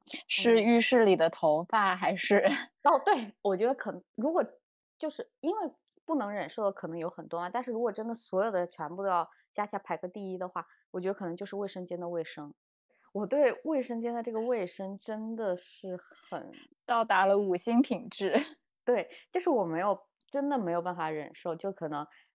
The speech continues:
Speaker 2: 那个洗，就是洗澡的地方头发都是，然后也不把它拿掉，然后堵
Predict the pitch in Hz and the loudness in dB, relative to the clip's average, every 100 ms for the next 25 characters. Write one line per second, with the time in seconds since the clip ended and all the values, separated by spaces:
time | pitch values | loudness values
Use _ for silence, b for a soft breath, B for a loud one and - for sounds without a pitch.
0 | _ 190 175 170 175 - _ 196 185 180 | _ -10 -4 -4 -4 -14 _ -10 -8 -8
1 | 175 - 180 185 165 151 180 175 165 - | -10 -10 -4 -2 -2 -2 -6 -4 -6 -4
2 | 151 180 170 165 175 - 175 160 165 160 | -4 -4 -2 -2 -4 -6 -8 -4 -4 -4
3 | 160 170 170 170 143 113 - 180 151 143 | -6 -4 -2 -4 -8 -12 -8 -4 -4 -4
4 | 143 180 _ - 160 | -6 -10 _ -12 -12